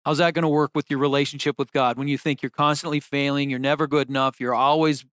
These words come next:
wrong, you're always bad, you're always failing? That's not good for your relationship with God. What you should do is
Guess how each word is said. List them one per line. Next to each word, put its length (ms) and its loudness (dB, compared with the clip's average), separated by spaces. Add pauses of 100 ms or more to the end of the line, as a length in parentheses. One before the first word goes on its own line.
wrong, 480 0
you're 100 -6
always 460 2
bad, 460 0
you're 180 -8
always 480 2
failing? 520 -4 (340)
That's 260 0
not 240 0
good 260 0
for 100 -4
your 120 2
relationship 520 -2
with 100 -18
God. 220 -10 (160)
What 100 0
you 120 2
should 320 -2
do 380 0 (320)
is 340 0